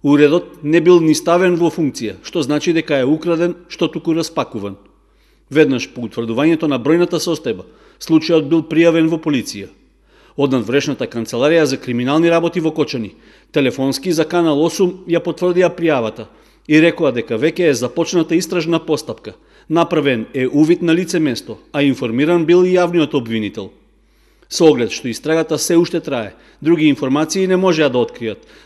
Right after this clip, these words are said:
но најверојатно по прибирањето на доказите ќе следува соодветна пријава. Неофицијално, сличен настан се случил и во периодот кога поранешниот градоначалник Димитровски дошол на функцијата.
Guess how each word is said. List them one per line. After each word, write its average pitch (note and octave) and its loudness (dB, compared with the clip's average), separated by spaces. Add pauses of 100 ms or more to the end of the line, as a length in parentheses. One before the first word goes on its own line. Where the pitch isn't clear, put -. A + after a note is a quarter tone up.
но D3 0
најверојатно D#3+ 2
по B2+ -4
прибирањето C#3+ 0
на C3 -2
доказите D3+ -2
ќе F3 -6
следува E3+ -2
соодветна D3+ -2
пријава. G2+ -6 (680)
Неофицијално, C#3+ 0
сличен D#3+ 0
настан D#3+ 0
се C3+ -6
случил F3+ 0
и C#3 0
во C3 -2
периодот D3+ 2
кога B2+ 0
поранешниот C#3+ -2
градоначалник C#3+ -2
Димитровски D#3 -4
дошол F3 -2
на F3 0
функцијата. D#3+ -6